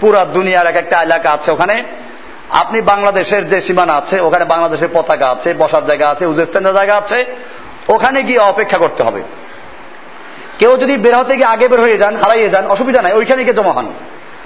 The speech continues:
তো আমরা সব বের হয়ে ওখানে চলে যাব। ওখানে গিয়ে তারপরে আমরা আবার কি হব,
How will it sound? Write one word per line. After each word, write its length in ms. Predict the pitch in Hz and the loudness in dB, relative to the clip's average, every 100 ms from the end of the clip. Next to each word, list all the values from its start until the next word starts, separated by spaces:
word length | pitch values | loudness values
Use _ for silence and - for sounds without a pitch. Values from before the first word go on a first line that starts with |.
| - | 0
তো 60 | |
আমরা 180 | 226 254 | 2 2
সব 280 | - - 208 | 0 -2 0
বের 120 | 254 | 2
হয়ে 100 | 247 | 4
ওখানে 220 | 233 254 | 4 2
চলে 180 | 214 185 | 0 0
যাব। 200 | 135 101 - - - - - - - - | -2 -4 -10 -16 -18 -20 -20 -20 -12 0
ওখানে 360 | 220 240 285 269 | 0 2 0 0
গিয়ে 540 | 240 262 311 - - - - - - | 0 0 0 -2 -8 -12 -16 -12 0
তারপরে 320 | 220 226 247 | 0 2 2
আমরা 220 | 226 220 | 2 2
আবার 240 | 214 214 202 | 2 2 0
কি 120 | 208 | 2
হব, 280 | 180 139 | 2 0